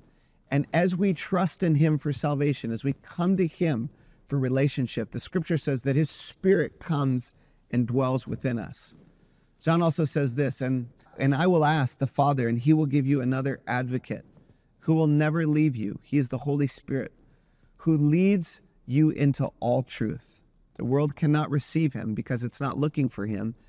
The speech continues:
and doesn't recognize him. But you know him because he lives with you now and later will be in you. Today you might be flying solo without help or direction.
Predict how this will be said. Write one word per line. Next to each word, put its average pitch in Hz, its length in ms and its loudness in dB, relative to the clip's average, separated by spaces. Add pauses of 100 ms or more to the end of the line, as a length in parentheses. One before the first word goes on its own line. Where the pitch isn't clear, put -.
(220)
and 131 140 2
doesn't 120 260 0
recognize 107 600 -4
him. - 200 -14 (460)
But 123 220 -6
you 175 100 2
know 143 220 0
him 104 240 -6
because 120 260 -4
he 123 100 0
lives 135 380 0
with 143 280 -2
you 143 120 2
now 135 420 -4 (540)
and 120 160 0
later 135 260 2
will 113 180 -4
be 117 200 0
in 120 100 0
you. 110 240 -6 (880)
Today 190 220 2
you 202 160 4
might 175 180 4
be 151 100 4
flying 139 380 2
solo 123 520 -2 (960)
without 131 360 2
help 139 360 2 (100)
or 127 80 4
direction. 110 640 -6